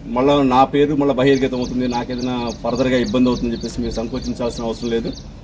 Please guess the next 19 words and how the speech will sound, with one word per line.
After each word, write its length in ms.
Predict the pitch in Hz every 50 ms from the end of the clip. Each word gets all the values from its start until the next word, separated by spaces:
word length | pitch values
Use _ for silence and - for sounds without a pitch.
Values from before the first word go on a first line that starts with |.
| - - -
మీరు 140 | 123 143 139
మీకు 380 | 135 135 131 131 139 127 120 110 104
జర-, 200 | 110 123 131 131
మీ 200 | 123 120 120 120
జరిగిన 380 | 110 110 123 127 139 165 170 160
నష్టాన్ని 520 | 151 143 127 120 123 - 170 170 165 151
చెప్తే 180 | 156 139 175 156
సరిపోతుంది. 640 | - 147 135 135 139 139 - - 139 143 190 262 - - - - - - - -
మీ 80 | 131 131
పేరు 300 | 123 127 131 147 156 156
మీకు 160 | 156 147 -
చెప్పడం 260 | 147 127 - 143 139
ఇష్టం 200 | 135 143 - 131
లేకపోతే 240 | 135 135 - 131 135
దాన్ని 220 | 127 131 123 120 107
గోప్యంగా 380 | 107 127 131 - 147 131 127
ఉంచినా 260 | 123 123 - - 127
కానీ 280 | 120 123 127 131 127 120
మేము 440 | 113 113 113 110 107 101 98 95